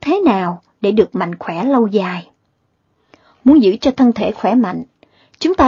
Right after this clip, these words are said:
ít ra phải biết vài điều về phép vệ sinh. Chúng ta nên biết dùng thức ăn gì, tập thể dục ra sao để có thể phòng ngừa bệnh tật.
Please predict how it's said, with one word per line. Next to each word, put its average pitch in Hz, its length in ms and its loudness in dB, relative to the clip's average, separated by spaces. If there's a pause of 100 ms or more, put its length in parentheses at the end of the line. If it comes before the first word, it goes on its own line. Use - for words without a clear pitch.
ít - 160 0
ra 254 280 2
phải 214 140 -2
biết 254 260 -2
vài 196 200 0
điều 180 240 0
về 180 160 -2
phép - 260 -8
vệ 165 180 -2
sinh. 214 360 -2 (920)
Chúng 381 160 0
ta 339 120 4
nên 269 220 8
biết 311 180 0
dùng 196 240 -2
thức - 160 -8
ăn 233 220 0
gì, 190 340 -2 (420)
tập 220 220 -2
thể 202 120 -4
dục 226 280 -2
ra 240 240 0
sao 214 400 -4 (320)
để 220 120 2
có 359 140 0
thể 220 200 -2
phòng 208 280 -2
ngừa 190 140 2
bệnh 175 220 -4
tật. 160 220 -6